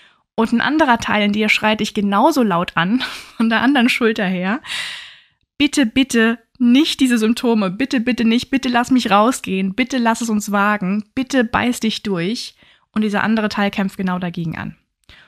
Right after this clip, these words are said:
Und zwischen deinen selbstverurteilenden Gedanken, die jetzt schon aufsteigen, die schon seit Wochen oder Monaten immer wieder aufkamen, fragst du dich,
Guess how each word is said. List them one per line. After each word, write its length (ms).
Und 120
zwischen 560
deinen 720
selbstverurteilenden 1500
Gedanken, 540
die 140
jetzt 280
schon 180
aufsteigen, 720
die 140
schon 180
seit 240
Wochen 280
oder 180
Monaten 420
immer 240
wieder 240
aufkamen, 500
fragst 440
du 40
dich, 400